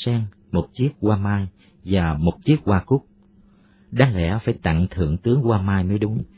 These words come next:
vì đất phong hầu của ông là trại mai. Nhưng hoa mai mong manh quá, Phạm không muốn Khát Chân như vậy. Tặng chậu hoa sen ư? Sự từ bi hiền hậu của Đức Phật cũng không phải cái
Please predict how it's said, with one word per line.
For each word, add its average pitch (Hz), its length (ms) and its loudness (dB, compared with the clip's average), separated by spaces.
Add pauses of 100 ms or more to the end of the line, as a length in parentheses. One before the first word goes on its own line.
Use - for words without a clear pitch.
(280)
vì 104 180 2
đất 151 180 2
phong 131 200 0
hầu 85 440 0
của 113 80 2
ông 104 240 -2
là 78 260 -2
trại 76 240 -2
mai. 101 300 -2 (720)
Nhưng 131 160 6
hoa 131 160 4
mai 123 380 0
mong 104 240 2
manh 92 240 0
quá, 120 280 -4 (500)
Phạm 85 260 0
không 107 280 0
muốn 135 120 0
Khát 151 240 -4
Chân 139 120 2
như 104 200 0
vậy. 67 240 -4 (880)
Tặng 101 220 4
chậu 95 180 0
hoa 123 120 0 (140)
sen 127 160 0
ư? 127 220 -4 (680)
Sự 95 220 2 (100)
từ 95 140 6
bi 110 420 2
hiền 90 200 4
hậu 76 260 -2
của - 100 -4
Đức 135 220 4
Phật 80 200 -2 (340)
cũng 110 120 2
không 120 240 -2
phải 85 260 -2
cái 139 180 -2